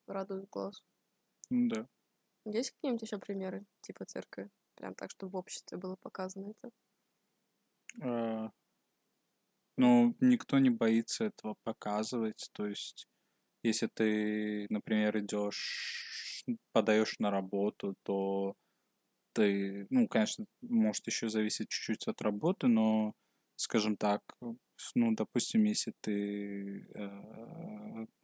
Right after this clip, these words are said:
Speaker 2: гомосексуалист, то ты можешь подать на работу, скажем так, ам, ну, то есть, скорее всего, человек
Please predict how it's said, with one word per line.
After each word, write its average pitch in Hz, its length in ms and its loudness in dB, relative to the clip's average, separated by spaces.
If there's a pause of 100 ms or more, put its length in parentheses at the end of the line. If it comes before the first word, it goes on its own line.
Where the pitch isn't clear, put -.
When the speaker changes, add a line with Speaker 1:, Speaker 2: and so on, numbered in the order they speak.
Speaker 2:
гомосексуалист, 110 1040 0
то 113 140 -2 (100)
ты 117 160 0
можешь 107 960 -2 (800)
подать 107 420 2
на 107 100 4
работу, 110 1000 0
скажем 101 420 -4
так, 101 320 -4 (580)
ам, 98 880 -4 (1200)
ну, 117 200 2
то 110 120 4
есть, - 460 2 (560)
скорее 113 380 8
всего, 107 220 4
человек 101 380 2